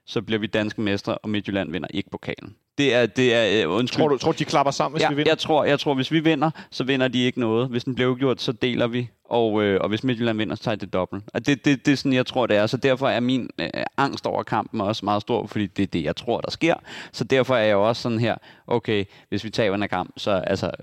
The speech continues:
Speaker 1: farvel sæson. Kryds, så kan jeg godt se, den går, fordi jeg tror, at det er ikke Brøndby, vi får størst problemer med.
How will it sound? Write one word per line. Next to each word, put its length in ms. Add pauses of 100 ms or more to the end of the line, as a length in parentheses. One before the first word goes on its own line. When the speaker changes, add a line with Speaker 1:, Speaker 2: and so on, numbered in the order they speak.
Speaker 1:
farvel 420 (100)
sæson. 420 (320)
Kryds, 380 (300)
så 180 (200)
kan 100
jeg 80
godt 220
se, 160
den 120
går, 240
fordi 280
jeg 80
tror, 380
at 300
det 140
er 40
ikke 180
Brøndby, 600
vi 80
får 120
størst 320
problemer 360
med. 160